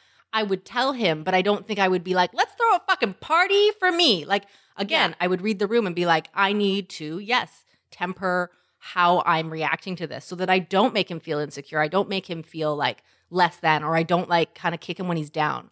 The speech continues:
Speaker 1: Uh, that's how I would react.
Speaker 2: I just feel, yeah, I understand. I think this is a really tricky one, and
Speaker 1: Mm-hmm.
Speaker 2: I actually don't know where
Speaker 1: Yeah.
Speaker 2: I fall.
Speaker 1: Well, what would you do?
Speaker 2: I think my,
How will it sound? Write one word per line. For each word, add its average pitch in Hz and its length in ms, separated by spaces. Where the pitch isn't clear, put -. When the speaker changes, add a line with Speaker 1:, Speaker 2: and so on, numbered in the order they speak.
Speaker 1:
Uh, 208 220
that's 226 200
how 214 160
I 180 180
would 175 160
react. - 400
Speaker 2:
I 349 120
just 523 280
feel, 466 340
yeah, 269 120
I 320 180
understand. 349 500
I 190 80
think 254 160
this 247 140
is 233 100
a 226 80
really 208 300
tricky 196 340
one, 226 200
and 247 100
Speaker 1:
Mm-hmm. 170 80
Speaker 2:
I - 100
actually 202 360
don't 190 280
know 175 260
where 170 260
Speaker 1:
Yeah. 156 100
Speaker 2:
I 151 100
fall. - 220
Speaker 1:
Well, 240 100
what 262 80
would 240 140
you 262 60
do? 269 260
Speaker 2:
I 247 80
think 302 220
my, 285 120